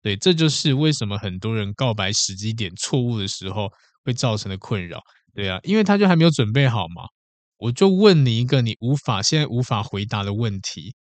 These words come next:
那我一直逼问你的状况之下，你会不会逃避我这个人？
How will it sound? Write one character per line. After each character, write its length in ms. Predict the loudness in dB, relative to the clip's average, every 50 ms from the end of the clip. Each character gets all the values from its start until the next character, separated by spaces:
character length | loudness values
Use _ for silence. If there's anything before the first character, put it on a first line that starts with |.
| _ _ _ _ _ _ -6
那 260 | -2 0 0 0 -2 -4 _ _ _
我 160 | -2 2 2
一 20 | 4
直 80 | 4
逼 240 | 2 2 2 4 4
问 220 | 6 6 6 4
你 80 | 2 0
的 60 | -4
状 200 | -2 -2 -2 -2
况 220 | -2 -2 -2 -4 -4
之 180 | -6 -6 -6
下， 380 | -6 -4 -4 -4 -4 -4 -8 -10 _ -8
你 100 | -6 -4
会 160 | -2 -2 -2
不 60 | -2
会 100 | -2 -4
逃 240 | -4 -4 -4 -4 -4
避 200 | -4 -4 -4 -4
我 120 | -4 -6
这 140 | -8 -8 -8
个 60 | -8
人？ 320 | -8 -8 -10 -12 -14 -18